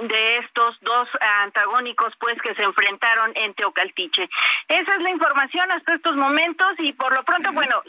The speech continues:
Speaker 1: se habla de, eh, la seguridad que tanto con la Guardia Nacional, el Ejército y también la Policía del Estado se encuentran ya en esta zona, eh, de los Altos de Jalisco.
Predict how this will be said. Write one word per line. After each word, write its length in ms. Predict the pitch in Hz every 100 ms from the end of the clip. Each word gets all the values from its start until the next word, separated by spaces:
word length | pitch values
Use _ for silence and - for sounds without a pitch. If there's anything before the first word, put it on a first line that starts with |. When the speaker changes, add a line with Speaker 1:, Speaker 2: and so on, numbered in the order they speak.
| -
Speaker 1:
se 100 | 247
habla 280 | 277 320 320 269
de, 360 | 247 240 240 -
eh, 540 | 233 226 226 226 226
la 280 | 233 226 226
seguridad 600 | 240 247 240 247 285 359 -
que 120 | 233
tanto 440 | 226 220 226 226
con 180 | 226 220
la 80 | 214
Guardia 320 | 233 262 277
Nacional, 560 | 247 233 220 226 240 285
el 140 | 233
Ejército 720 | 208 - 254 254 294 285 277 254
y 140 | 240
también 420 | 220 233 254 262
la 140 | 262 233
Policía 400 | 220 208 269 254
del 180 | 254
Estado 420 | 202 - 226 240 294
se 60 | 240
encuentran 500 | 208 254 240 247 233
ya 260 | 233 247 -
en 320 | 240 240 233
esta 240 | - 240 -
zona, 360 | 247 254 269 311 - - - -
eh, 320 | 214 208 202
de 120 | 208 214
los 200 | 214 233
Altos 400 | 240 226 226 214
de 180 | 196 185
Jalisco. 600 | 190 185 170 - -